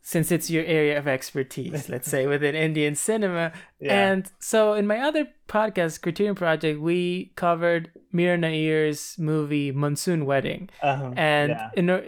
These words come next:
Speaker 1: we did, uh, some research, and we found a lot of interviews with her in which she was talking about how she wanted to do a different kind of Indian movie
Speaker 2: Right.
Speaker 1: there that was different from Bollywood, who, you know, according to her, was kind of, like, very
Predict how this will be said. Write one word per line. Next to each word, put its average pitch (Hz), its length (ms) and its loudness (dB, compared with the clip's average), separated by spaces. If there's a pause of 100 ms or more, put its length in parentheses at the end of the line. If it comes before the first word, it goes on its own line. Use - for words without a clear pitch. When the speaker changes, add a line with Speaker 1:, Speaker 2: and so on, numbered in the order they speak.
Speaker 1:
we 190 120 2
did, 208 140 2
uh, 214 60 2
some 185 240 0
research, 196 500 2
and 165 220 0
we 165 80 -2
found 214 220 0
a 226 80 0
lot 190 160 0
of 180 80 -4
interviews 190 420 0
with 151 140 0
her 147 120 -2
in 143 100 -2
which 143 120 -4
she - 100 -4
was 160 200 -4
talking 160 260 -2
about 151 120 -2
how 147 120 -2
she 156 180 -6
wanted 147 360 -2
to 156 80 -6
do 139 160 -2
a 139 40 0
different 165 440 -2
kind 147 200 -2
of 143 120 -4
Indian 156 460 0
movie 127 580 -4 (200)
Speaker 2:
Right. 120 320 -6
Speaker 1:
there 156 360 4
that 147 180 -2
was 139 160 -4
different 185 460 -2
from 139 180 -4
Bollywood, 131 720 -2
who, 135 400 -2 (220)
you 214 80 0
know, 190 180 2
according 175 400 0
to 156 140 -6
her, 156 280 0
was 139 340 -2
kind 139 260 -4
of, 135 100 -8
like, 127 220 -4
very 131 680 0